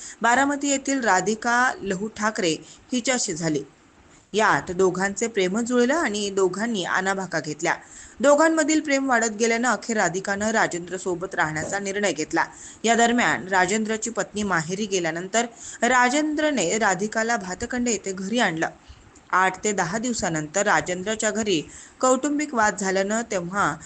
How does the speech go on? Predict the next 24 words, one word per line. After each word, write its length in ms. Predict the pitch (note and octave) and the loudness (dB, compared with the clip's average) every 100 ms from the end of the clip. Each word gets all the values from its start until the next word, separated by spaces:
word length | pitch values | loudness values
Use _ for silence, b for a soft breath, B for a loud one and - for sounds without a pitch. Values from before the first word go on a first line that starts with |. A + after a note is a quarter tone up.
| B - | B -2
ते 80 | A#3+ | -2
घर 280 | G#3 A#3 C#4 | 2 2 2
सोडून 380 | B3 E3+ F#3+ | -2 -2 -2
निघून 320 | G3+ G3 G#3 G3 | -2 -2 -2 -2
गेले. 240 | G3+ C4 | 0 0
मात्र, 320 | D4 G#3+ G#3+ | 0 -2 -4
पाच 440 | A3 - A3 C4 C4 | -8 0 0 0 -4
मे 140 | G#3+ | -2
रोजी 440 | F3+ G3+ F3 D3 B B B G3 | 0 0 0 -4 B B B -2
गावी 260 | A#3+ B3 D4+ | 2 2 2
परतण्याचा 580 | C#4+ A3+ A3+ A#3 A3+ | 0 -2 -2 -4 -2
निर्णय 320 | A#3 F#3+ E3+ F#3 | -4 -2 -2 -2
घेतला 360 | G3 G3 A3+ | -4 -4 -2
असता 260 | A3 G#3+ B3 | -2 -2 -4
पाचोरे 480 | A#3+ F3 - F#3+ G3 | 0 -2 -2 -2 -2
येथे 240 | G3+ A3 | -2 0
आले. 220 | D#3 D#3 - - - - - | 2 0 -4 -18 -20 -20 -6
मात्र, 380 | F#3 F3 F#3+ B3 C4+ B B - | -2 0 0 -2 -2 B B 0
परधाडे 500 | C4+ C4 C4 C#4 D4+ | 2 4 2 4 2
शिवारातील 600 | D4+ A3 G3+ G3 G3+ A#3 | 2 0 2 2 0 -2
रेल्वे 300 | G#3+ F#3 F#3+ | 0 0 0
मार्गावरून 500 | G3 F#3+ F#3 G#3 B3 | 0 0 0 -2 -2
जात 220 | A#3 E3+ D#3+ | -2 0 -2
असताना 400 | D#3 A3 F#3+ | -2 -2 -2